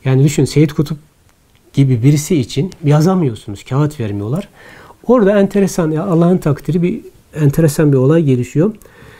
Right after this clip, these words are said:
Ee, Darül Fikril Arabi adında bir, e, yayın evi Seyyid Kutup'la tefsir hususunda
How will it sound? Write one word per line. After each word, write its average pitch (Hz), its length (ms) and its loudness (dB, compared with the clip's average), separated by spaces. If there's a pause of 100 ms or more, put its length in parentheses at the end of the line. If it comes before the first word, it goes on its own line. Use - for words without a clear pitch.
(260)
Ee, 131 300 2 (1200)
Darül 185 280 2
Fikril 202 440 -2
Arabi 165 340 2
adında 151 360 2
bir, 160 240 -2
e, 131 300 -8 (1400)
yayın 175 300 2
evi 160 300 -2 (100)
Seyyid 196 280 -2
Kutup'la 202 460 -6
tefsir 190 380 0
hususunda 156 720 0